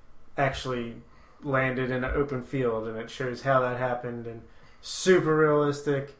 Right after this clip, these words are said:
Su-, I'm not a huge, like, yay, America, woohoo guy, but it, this movie really gets your patriotism <laughs> going in a good way, not in, like, a contrived, like,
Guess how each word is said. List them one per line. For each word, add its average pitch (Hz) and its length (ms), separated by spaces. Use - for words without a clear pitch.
Su-, 170 520
I'm 190 220
not 202 180
a 165 60
huge, 160 580
like, 123 440
yay, 156 380
America, 147 460
woohoo 151 840
guy, 147 360
but 127 360
it, 156 220
this 160 320
movie 139 320
really 131 480
gets 123 320
your 123 160
patriotism 135 720
<laughs> - 0
going 127 480
in 160 160
a 147 100
good 156 300
way, 113 160
not 131 240
in, 127 140
like, 120 160
a 113 240
contrived, 123 760
like, 113 320